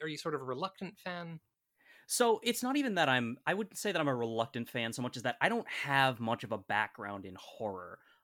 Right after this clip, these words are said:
Speaker 2: I grew up mostly with a single mom who doesn't like horror. She's not a fan of being scared. She's not a fan of gore.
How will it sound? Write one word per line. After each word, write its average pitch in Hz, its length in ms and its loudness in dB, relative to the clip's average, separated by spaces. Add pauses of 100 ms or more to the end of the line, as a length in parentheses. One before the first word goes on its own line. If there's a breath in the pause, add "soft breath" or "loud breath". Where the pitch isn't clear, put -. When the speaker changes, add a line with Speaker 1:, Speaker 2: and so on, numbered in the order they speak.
Speaker 2:
I 107 180 2
grew 135 300 2
up - 160 2
mostly 143 400 -2
with 139 160 2
a - 20 -2
single 120 300 -2
mom 107 480 -2
who 113 320 -6 (300)
doesn't 120 240 0
like 151 180 2
horror. 90 340 -6
She's 117 160 -8
not 110 140 0
a 110 60 -6
fan 117 180 2
of 107 80 -2
being 107 160 -4
scared. 170 400 -2
She's 135 100 -10
not 127 140 -6
a 120 60 -10
fan 117 220 -8
of 101 120 -10
gore. 92 320 -10